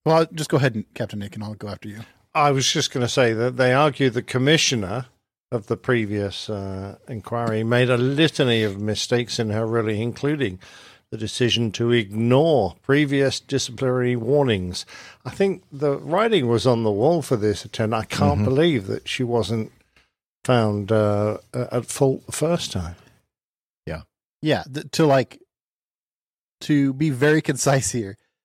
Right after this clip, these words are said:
Speaker 1: this is a person that was sleeping on her job and stealing from her company. And
Speaker 2: <laughs>
Speaker 1: it was
Speaker 2: Yes.
Speaker 1: not a straightforward,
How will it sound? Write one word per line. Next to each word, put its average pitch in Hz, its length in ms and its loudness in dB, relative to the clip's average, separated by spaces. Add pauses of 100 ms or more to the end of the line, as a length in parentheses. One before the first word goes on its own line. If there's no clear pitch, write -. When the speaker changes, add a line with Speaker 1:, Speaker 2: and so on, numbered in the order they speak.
(140)
Speaker 1:
this 156 80 -2
is 175 60 2
a 185 60 2
person 165 420 0
that 156 140 -2
was - 340 -2
sleeping 185 500 -2
on 175 180 2
her 175 140 2
job 135 480 0
and 113 140 -4
stealing 143 460 -4
from 131 200 -2
her 117 120 -2
company. 107 600 -6 (960)
And 143 280 0
Speaker 2:
<laughs> - 340 -14
Speaker 1:
it 175 200 0
was 170 200 2
Speaker 2:
Yes. 160 60 4
Speaker 1:
not 180 260 4
a 170 80 2
straightforward, 160 920 -2